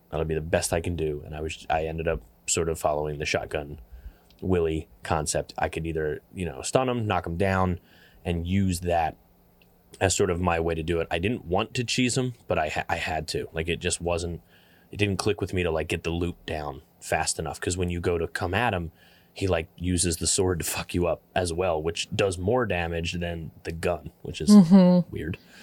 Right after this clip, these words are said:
Speaker 1: um, but accurate. <laughs> Um, so outside of my thoughts on this, Tori, what do you have about the Null fight?
Speaker 2: Uh, I'm not gonna lie.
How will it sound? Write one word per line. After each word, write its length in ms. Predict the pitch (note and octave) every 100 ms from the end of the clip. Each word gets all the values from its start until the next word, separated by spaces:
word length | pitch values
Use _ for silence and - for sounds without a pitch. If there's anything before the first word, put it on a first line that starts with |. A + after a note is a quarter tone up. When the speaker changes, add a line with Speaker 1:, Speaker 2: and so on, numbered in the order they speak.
| - -
Speaker 1:
um, 420 | E2+ D#2+ E2 G2
but 160 | G#2 G#2
accurate. 460 | C3+ - G2 - - - D3
<laughs> 220 | - -
Um, 440 | F#2 F#2+ F#2 F#2 F#2 - - - - - _ _
so 720 | - - - D#3+ A#2+ F#2 C#3+ - _ - - - - -
outside 440 | A#2 - - A2+ A2
of 100 | G#2
my 300 | A#2 C3+ D3
thoughts 380 | - B1+ - -
on 160 | C2+
this, 400 | C2 - - - -
Tori, 320 | - F#2+ D#2
what 140 | D#2 A#2
do 60 |
you 100 | A2+
have 400 | F#2+ C#2+ D2 - -
about 300 | D2+ C#2+ -
the 200 | D2+ D2 -
Null 500 | E2+ F#2 G2 F2+ -
fight? 380 | - - - - - - - - - - - -
Speaker 2:
Uh, 800 | D#4 E4 E4 F4 F4 F4 E4+ -
I'm 480 | B3+ C4+ D4 D4+ D4+
not 200 | C4+ C4
gonna 160 | B3 B3+
lie. 480 | G#3 F3 F3 F3+